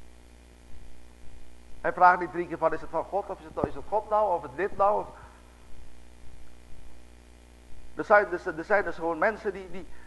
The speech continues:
die bidden, die bidden, die bidden. En die laten ze eigen bidden.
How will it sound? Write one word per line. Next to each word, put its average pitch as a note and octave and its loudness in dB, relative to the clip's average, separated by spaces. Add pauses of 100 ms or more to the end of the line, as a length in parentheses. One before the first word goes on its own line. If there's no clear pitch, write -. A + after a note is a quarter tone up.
(120)
die D#3 -8
bidden, G#3+ 6
die D#3 -6
bidden, G3 2
die D#3 -6
bidden. G3 4 (480)
En F3 2
die F#3+ 2
laten F#3+ 10
ze G3 2
eigen E3 2
bidden. G3 4